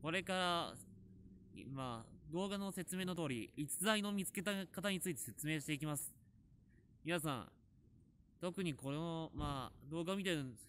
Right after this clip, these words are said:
人の中で、会社の上司とかそういう偉いポジションになってる方にとって、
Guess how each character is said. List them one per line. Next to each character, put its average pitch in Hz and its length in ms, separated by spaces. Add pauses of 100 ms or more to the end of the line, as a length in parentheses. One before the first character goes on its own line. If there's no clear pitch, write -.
(120)
人 - 140
の 156 60
中 151 140
で、 117 280
会 196 160
社 214 80
の 214 80
上 226 180
司 - 80
と 151 60
か - 100
そ 160 140
う 165 40
い 165 160
う - 160
偉 202 120
い 226 60
ポ 170 120
ジ 151 60
シ 160 40
ョ - 20
ン 151 40
に 135 240
な 151 80
っ - 20
て - 140
る 123 80
方 120 220
に 117 60
と 123 80
っ 113 40
て、 110 300